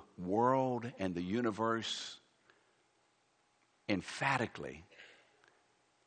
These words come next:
that our God is a triune God. Of Father, Son, and Holy Spirit. And that our God,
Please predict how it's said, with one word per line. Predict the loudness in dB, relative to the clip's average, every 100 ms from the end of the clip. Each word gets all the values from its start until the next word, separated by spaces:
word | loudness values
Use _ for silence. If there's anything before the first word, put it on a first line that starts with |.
| _
that | 4 8
our | 8 8
God | 6 4 4 0 -6 -12 -18 _ _ _ _ _ _ _
is | -4 -4
a |
triune | -4 -4 -2 0 2 4 4 2 0
God. | -2 -4 -6 -10 -16 _ _ _ _ _ _ _ _ _ _ -6
Of | -6
Father, | 0 4 4 4 0 -4 -14 _ _ _ _
Son, | -12 -6 2 4 4 2 -2 -8 -20 _ _ _ _ -6
and | -4
Holy | -2 0 0 -2
Spirit. | -2 -4 -6 -8 -8 -14 -18 -18 _ _ _ _ _ -20 _ _ _ _ _ _ _ _ _ _ _ _ _ _ -2
And | 2 6
that | 6 4 0 -20 -20 _ _ _ 0
our | 2 4 4
God, | 2 0 0 -2 -6